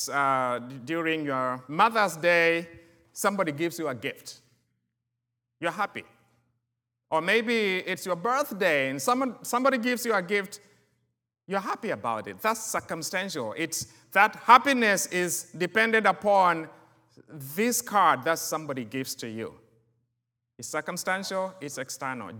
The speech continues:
Joy, on the other hand, is relational and is actually internal. And it is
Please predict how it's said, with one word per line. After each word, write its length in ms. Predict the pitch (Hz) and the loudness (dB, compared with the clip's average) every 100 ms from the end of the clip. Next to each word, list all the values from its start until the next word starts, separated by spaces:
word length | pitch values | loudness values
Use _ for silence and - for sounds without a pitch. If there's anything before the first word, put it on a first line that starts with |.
| 98 | -14
Joy, 640 | - 214 277 220 147 123 - - | -4 0 2 2 -2 -4 -10 -10
on 180 | 139 131 | -10 -6
the 120 | 135 | -4
other 220 | 208 - | -2 -2
hand, 480 | 135 107 107 165 185 _ _ _ _ _ _ _ _ _ | -6 -10 -10 -12 -12 _ _ _ _ _ _ _ _ _
is 460 | 190 190 185 - - | -2 0 -2 -6 -10
relational 1160 | 151 180 175 202 320 277 - 208 175 123 131 214 - _ _ _ _ | -6 -4 0 2 4 4 0 0 2 2 2 -2 -8 _ _ _ _
and 160 | - 170 | -2 0
is 180 | 170 170 | 0 0
actually 640 | 220 247 214 160 143 160 - - - | 0 2 0 0 0 -2 -6 -20 -6
internal. 840 | 196 190 185 - 254 254 233 - - _ _ _ _ _ _ _ _ _ - | -4 -4 -8 -2 0 0 -2 -6 -10 _ _ _ _ _ _ _ _ _ 0
And 340 | 202 220 214 208 - | 4 4 2 -2 2
it 140 | 214 | 4
is 340 | 214 202 208 | 6 4 0